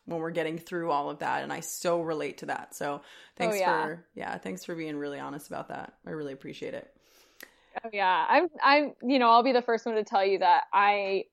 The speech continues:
Speaker 2: have been invited to <laughs> experience patience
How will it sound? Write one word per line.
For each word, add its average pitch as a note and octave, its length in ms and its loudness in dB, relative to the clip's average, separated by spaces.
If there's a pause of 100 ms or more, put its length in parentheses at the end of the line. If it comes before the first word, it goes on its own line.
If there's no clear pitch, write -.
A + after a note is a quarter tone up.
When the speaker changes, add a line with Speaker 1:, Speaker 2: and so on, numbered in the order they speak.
(160)
Speaker 2:
have G3 500 4
been G3 340 2 (400)
invited A3 840 12
to A#3 240 6
<laughs> - 0 -
experience C#4 640 4
patience A#3+ 760 6